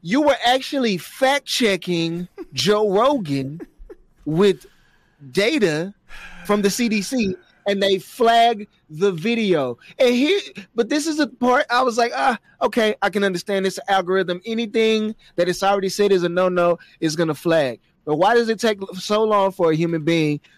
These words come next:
to review this video and find out the nuance? Number two, if you strike my channel and you got enough time to click the send button to tell me I didn't violate the terms of service,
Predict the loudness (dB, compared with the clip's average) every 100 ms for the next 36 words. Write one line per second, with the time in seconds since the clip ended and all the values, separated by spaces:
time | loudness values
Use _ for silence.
0 | -4 0 0 2 2 4 2 2 -2 0
1 | 0 -2 -4 -4 -2 -2 -4 -6 -4 -4
2 | -8 -14 _ _ -2 0 2 2 0 0
3 | -2 2 4 4 2 -4 _ _ _ _
4 | _ _ _ _ _ -2 0 0 0 -2
5 | -2 2 4 2 0 0 0 -2 0 2
6 | 2 2 0 0 -2 0 -2 0 0 2
7 | 2 2 0 0 0 2 2 0 -4 _
8 | _ -2 -2 0 2 0 0 -4 0 0
9 | 0 2 2 2 -2 -12 -14 _ _ _
10 | -4 -2 -2 2 2 2 0 -2 -2 -2
11 | 2 2 2 0 -2 -4 0 0 0 -4
12 | 0 2 2 0 -6